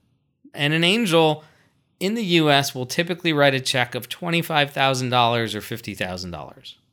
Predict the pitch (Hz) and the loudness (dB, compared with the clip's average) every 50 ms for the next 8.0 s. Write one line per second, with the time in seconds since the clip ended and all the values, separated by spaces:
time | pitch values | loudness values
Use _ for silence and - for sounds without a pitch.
0 | _ _ - 95 - - 110 104 120 131 139 156 185 208 202 - 175 160 151 143 | _ _ -20 -18 -14 -12 -8 -6 -4 0 2 2 4 4 2 2 2 2 2 2
1 | 127 123 - 127 120 123 120 151 143 147 139 127 127 123 117 113 110 113 113 110 | 0 -2 -4 -4 -4 -4 -4 0 2 2 2 2 2 2 2 0 0 0 0 -2
2 | 104 - 104 101 - _ _ _ _ _ _ _ _ _ _ _ - - 117 113 | -2 -6 -8 -10 -12 _ _ _ _ _ _ _ _ _ _ _ -12 -8 -6 -4
3 | 113 113 120 143 151 160 160 147 - 139 131 127 123 107 101 98 95 98 - - | -4 -2 0 0 0 0 0 0 0 -2 -2 -2 -2 -2 -4 -4 -4 -6 -10 -12
4 | _ _ _ _ _ _ _ _ _ - 113 117 123 131 131 139 139 135 113 113 | _ _ _ _ _ _ _ _ _ -12 -8 -6 -4 -2 -4 -4 -6 -8 -8 -8
5 | 120 - - 135 127 123 - 113 110 117 - - - - 123 135 156 165 180 190 | -8 -8 -8 -8 -10 -10 -8 -8 -8 -10 -10 -12 -10 -8 -4 -2 2 2 2 2
6 | 196 202 190 - 156 147 143 139 - - - - 123 117 120 - - - - - | 2 2 2 2 2 2 2 2 0 -2 -2 -2 -2 -2 -4 -6 -12 -20 -18 -16
7 | 117 104 - - 117 110 139 165 151 143 135 123 120 120 113 101 101 104 104 98 | -12 -12 -12 -10 -8 -4 -4 -2 0 0 0 0 0 0 -2 -2 -4 -8 -12 -12